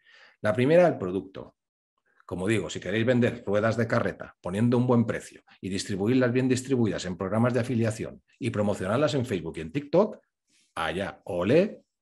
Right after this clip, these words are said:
pero cuidadito, la torta puede ser grande porque nadie pide ruedas de carreta. Segundo, el precio. Hay muchas técnicas de precio y a veces, eh, hay que diferenciar lo que es precio de valor.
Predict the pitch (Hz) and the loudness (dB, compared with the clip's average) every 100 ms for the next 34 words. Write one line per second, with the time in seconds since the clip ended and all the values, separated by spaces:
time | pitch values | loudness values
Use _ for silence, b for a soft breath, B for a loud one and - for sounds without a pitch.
0 | _ _ _ _ _ _ 85 80 82 90 | _ _ _ _ _ _ -8 -6 -6 -2
1 | 101 98 71 73 - 78 101 117 104 107 | 0 -2 -6 -16 -12 -4 -2 0 0 -2
2 | 107 107 107 120 117 92 87 95 107 95 | -2 0 2 2 0 -4 -4 -4 -4 -2
3 | 98 107 78 82 98 - 165 180 - _ | -2 -2 -4 -6 -4 0 0 -2 -8 _
4 | _ _ _ _ B B B B - 151 | _ _ _ _ B B B B -4 2
5 | 160 165 117 107 170 175 190 247 - _ | 4 4 4 4 2 4 2 2 -8 _
6 | b b b 101 92 95 185 165 127 127 | b b b -6 -2 2 2 2 0 -2
7 | 98 82 78 78 110 127 165 180 185 104 | -2 -4 -6 -4 0 2 2 0 0 -6
8 | 85 82 101 113 175 175 - 101 87 85 | -6 -2 -2 0 -2 -2 -8 -10 -8 -8
9 | 80 - 107 110 101 87 87 - 143 170 | -10 -8 -6 -4 -4 -6 -12 -2 -2 0
10 | 107 104 - - 117 117 139 135 113 95 | -2 -6 -8 -4 -4 -2 -4 -6 -8 -6
11 | 82 90 82 | -4 -4 -6